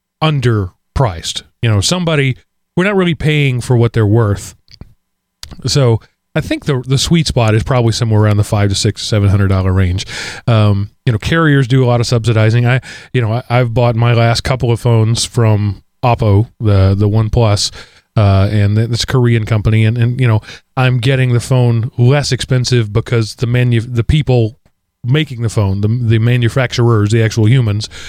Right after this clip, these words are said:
are being underpaid and, and probably poorly treated. So there's a price to be paid all the way around. So I, I think if we actually paid fair wages and fair prices for components,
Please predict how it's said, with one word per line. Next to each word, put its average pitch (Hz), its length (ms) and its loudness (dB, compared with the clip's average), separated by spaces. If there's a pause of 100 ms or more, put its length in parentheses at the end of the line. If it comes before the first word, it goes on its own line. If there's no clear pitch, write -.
(240)
are 113 160 2
being 113 480 0
underpaid 113 600 0
and, 107 200 0
and 107 220 2
probably 107 400 0
poorly 107 320 0
treated. 110 340 0
So 139 80 0
there's 175 180 0
a 165 40 0
price 147 300 -2
to 139 80 -4
be 123 120 0
paid 117 240 0
all 113 160 2
the 107 60 2
way 107 140 2
around. 104 420 0 (520)
So 160 180 0
I, 160 160 -8
I 180 100 -2
think 262 200 -6
if 196 120 -2
we 143 140 2
actually 151 460 0
paid 139 420 2 (560)
fair 175 380 -2
wages 143 640 0
and 120 280 0
fair 143 440 0
prices 135 420 -2
for - 160 -4
components, 127 640 -2